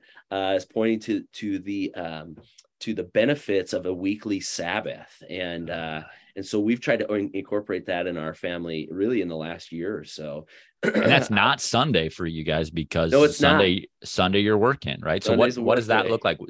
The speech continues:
Speaker 2: Tell
Speaker 1: Yeah.
Speaker 2: us some specifics, get into
Speaker 1: Yeah.
Speaker 2: some details about how you guys kinda make that time really valued in your, in your family.
Speaker 1: Totally.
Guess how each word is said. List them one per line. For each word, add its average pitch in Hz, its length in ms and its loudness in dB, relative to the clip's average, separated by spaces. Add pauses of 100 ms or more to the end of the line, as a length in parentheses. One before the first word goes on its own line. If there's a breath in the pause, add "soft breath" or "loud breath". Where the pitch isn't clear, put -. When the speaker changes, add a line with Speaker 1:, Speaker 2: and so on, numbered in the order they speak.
(160)
Speaker 2:
Tell 113 180 8
Speaker 1:
Yeah. 131 60 8
Speaker 2:
us 90 260 0
some 120 160 -8
specifics, - 600 -2
get 87 100 -4
into 104 180 -2
Speaker 1:
Yeah. 110 220 6
Speaker 2:
some 98 100 0
details 92 260 -2
about 78 200 0
how 87 100 2
you 87 100 2
guys 80 280 0 (320)
kinda 82 180 0
make 80 240 0
that 80 220 0
time 80 500 -2 (460 soft breath)
really 82 400 2
valued 82 500 2
in 73 120 -4
your, 69 280 -8 (180)
in 80 120 -4
your 71 100 -4
family. 101 300 -2
Speaker 1:
Totally. 90 300 -6